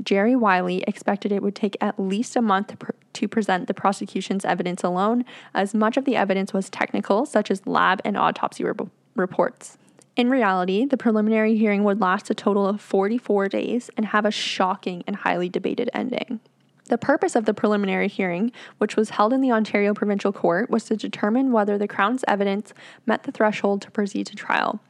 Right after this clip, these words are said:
The threshold being that the evidence was strong enough to result in a conviction in at least one of the four murder charges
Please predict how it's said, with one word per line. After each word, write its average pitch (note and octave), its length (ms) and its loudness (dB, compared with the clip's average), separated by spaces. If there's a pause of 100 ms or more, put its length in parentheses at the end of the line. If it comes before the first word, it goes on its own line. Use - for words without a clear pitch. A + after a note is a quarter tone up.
(380)
The G#3+ 80 2
threshold A3+ 520 2
being G#3+ 240 2
that G#3 140 2
the A3 120 -2
evidence G#3+ 420 2
was G#3+ 120 4
strong G#3+ 320 2
enough B3 260 2
to - 120 2
result G3+ 420 2
in G3+ 120 -2
a G3+ 40 -2
conviction G3+ 560 -2
in G#3+ 160 0
at G#3 140 -2
least - 320 -2
one G3 200 2
of F#3+ 120 -2
the G3 80 -2
four F3 300 0
murder - 300 -2
charges - 560 -4